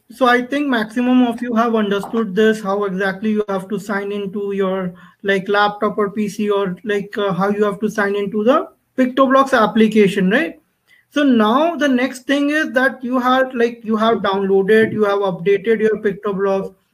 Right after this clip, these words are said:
you are now signed in as well. So now you are, you might be working with your projects, right?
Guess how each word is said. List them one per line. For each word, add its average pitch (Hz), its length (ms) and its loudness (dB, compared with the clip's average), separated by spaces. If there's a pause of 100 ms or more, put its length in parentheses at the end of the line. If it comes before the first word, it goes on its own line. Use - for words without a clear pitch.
(120)
you 208 140 0
are 208 100 2
now 202 200 -2
signed 220 440 2
in 254 200 6
as 220 320 4
well. 202 260 0 (120)
So 220 100 0
now 214 240 2
you 262 200 -2
are, 247 260 0
you 220 220 -8
might 214 300 -2
be 233 60 -8
working 196 500 0
with 240 180 -2
your 233 120 0
projects, 180 520 -6
right? 226 320 -2